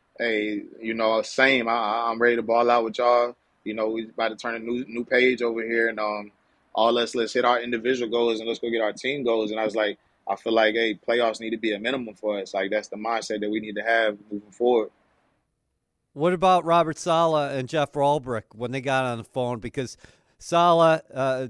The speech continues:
Speaker 2: to a man, everybody talks about his connectivity with the players.
Speaker 1: Mm-hmm, definitely. So, I mean, with that, like, we, we kinda hopped on the phone and got to chop it up a little bit, and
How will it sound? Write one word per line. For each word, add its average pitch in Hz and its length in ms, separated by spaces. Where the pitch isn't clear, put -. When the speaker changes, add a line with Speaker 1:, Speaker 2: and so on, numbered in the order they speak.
Speaker 2:
to 165 200
a 156 40
man, 156 400
everybody 147 340
talks 147 360
about 135 280
his 131 100
connectivity 135 720
with 110 120
the - 80
players. 107 500
Speaker 1:
Mm-hmm, 127 580
definitely. 110 440
So, 117 380
I 123 120
mean, 123 220
with 113 180
that, 135 420
like, 110 160
we, 127 140
we 117 280
kinda 123 260
hopped 123 200
on 117 100
the 113 60
phone 120 340
and 110 80
got 113 140
to 110 80
chop 117 240
it 120 60
up 110 140
a 123 40
little 120 180
bit, 113 300
and 107 500